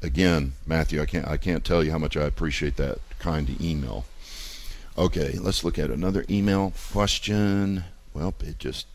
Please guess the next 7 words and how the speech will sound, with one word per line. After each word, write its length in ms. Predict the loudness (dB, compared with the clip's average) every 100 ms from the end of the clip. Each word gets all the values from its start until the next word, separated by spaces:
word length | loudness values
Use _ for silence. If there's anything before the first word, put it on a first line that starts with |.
| -12 -8
disappeared. 560 | -6 -6 -4 -2 -2
There 180 | -2 -2
it 80 | 0
is. 300 | 0 -2 -6 -16 -20 -18 -18 -16 -4
Property 480 | 2 4 6 4 2
managers. 800 | 2 2 0 -2 -6 -6 -8 -10 -16 -18 -18 -18 -20 -20 -18 -16 -16 -16 -16 -16 -18 -6 -2 -2 -4 -18 -10 2
Um, 400 | 6 6 6